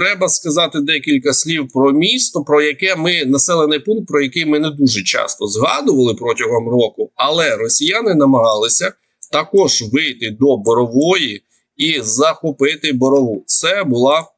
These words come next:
їх мета на двадцять п'ятий рік. Станом на зараз на околицях Борової не відбувається навіть боєзіткнень. Тому для російських окупантів це ще більший провал,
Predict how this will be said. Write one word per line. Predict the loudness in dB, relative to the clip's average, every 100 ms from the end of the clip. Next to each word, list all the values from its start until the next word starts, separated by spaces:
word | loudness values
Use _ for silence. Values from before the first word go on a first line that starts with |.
| _
їх | -8 -4 -4 -6 _
мета | -2 -2 0 -2 -2
на | 0 -2
двадцять | 0 -2 -4 -4
п'ятий | -4 -4 -4 -6
рік. | -6 -12 _ _ _ _ -6
Станом | 0 0 2 0 0
на |
зараз | 0 0 0 0 -2 0
на | 2 4
околицях | 2 2 2 2 0 -4 0
Борової | 0 2 2 2 2
не | -4 -4 -2
відбувається | -2 -4 -2 0 0 -2 -4
навіть | -2 -2 -2 -4
боєзіткнень. | 0 0 0 -4 -6 -6 -8 -4
Тому | 0 2 2
для | 0 -2
російських | -2 -2 -2 -4 -8
окупантів | -10 -10 -2 -2 -2 -2
це | -2 -2
ще | 0 -2
більший | -2 0 0 0 -4 -6
провал, | -4 0 2 0 -2